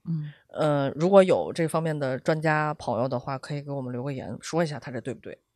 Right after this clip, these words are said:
Speaker 2: 我也在质疑。
Speaker 1: 嗯。
Speaker 2: 呃，他就说这个河北的这个龙卷风，呃，就龙卷-，
Speaker 1: 武汉吧？
Speaker 2: 啊，对，湖北的，
Speaker 1: 湖北，湖北。
Speaker 2: 湖北的龙卷风，
Speaker 1: 嗯。
Speaker 2: 口误啊。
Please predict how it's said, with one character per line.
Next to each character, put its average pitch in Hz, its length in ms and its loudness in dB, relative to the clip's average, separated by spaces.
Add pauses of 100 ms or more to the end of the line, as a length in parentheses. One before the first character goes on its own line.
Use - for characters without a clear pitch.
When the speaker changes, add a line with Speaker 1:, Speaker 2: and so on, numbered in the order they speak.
(140)
Speaker 2:
我 165 180 4
也 196 100 8
在 135 360 -2 (160)
质 262 200 2
疑。 95 200 -12 (440)
Speaker 1:
嗯。 160 320 -2
Speaker 2:
呃， 214 220 8
他 262 220 4
就 277 100 10
说 262 220 10
这 262 100 10
个 185 220 10 (160)
河 - 200 0
北 226 120 8
的 165 80 6
这 175 60 6
个 180 40 4
龙 175 160 2
卷 147 160 0
风， 160 260 -6 (600)
呃， 165 260 -4 (280)
就 302 100 8
龙 220 140 12
卷-， 285 100 10
Speaker 1:
武 - 20 8
汉 - 0 -
吧？ 123 280 4
Speaker 2:
啊， 202 100 12
对， 185 140 -6 (640)
湖 - 320 4
北 240 120 12
的， 143 120 2
Speaker 1:
湖 220 200 10
北， 117 160 4 (140)
湖 156 100 0
北。 170 80 -4
Speaker 2:
湖 - 120 8
北 226 80 12
的 160 80 8
龙 165 120 4
卷 143 160 -2
风， 143 200 -6
Speaker 1:
嗯。 147 80 -10
Speaker 2:
口 - 160 -6
误 151 180 -4
啊。 92 140 -6